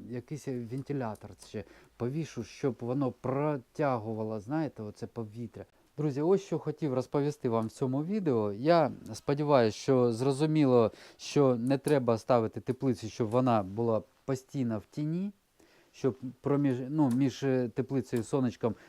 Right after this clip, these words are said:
не було якихось, е, таких об'єктів великих, які будуть, е, відбивати тінь на теплицю. Хоча, якщо тінь буде з'явля-, з'являтися, е, протягом дня короткостроково,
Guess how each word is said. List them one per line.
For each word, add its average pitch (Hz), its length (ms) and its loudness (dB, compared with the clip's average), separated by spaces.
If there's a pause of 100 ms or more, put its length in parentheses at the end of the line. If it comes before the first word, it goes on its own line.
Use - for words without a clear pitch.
(100)
не 139 140 2
було 135 320 4
якихось, 113 460 -2
е, 113 100 0
таких 110 440 -6 (100)
об'єктів 131 720 -2 (260)
великих, 170 600 2
які 147 300 -2
будуть, 123 400 -2
е, 123 220 0
відбивати 117 720 -2
тінь 185 340 -4 (440)
на 151 520 2
теплицю. 123 460 -2
Хоча, 156 360 -6
якщо 120 400 -4
тінь 147 300 -6
буде 113 300 -4
з'явля-, 131 420 -6 (260)
з'являтися, 117 920 -2 (560)
е, 117 280 0 (220)
протягом 123 520 0
дня 117 340 -2 (160)
короткостроково, 139 1040 -2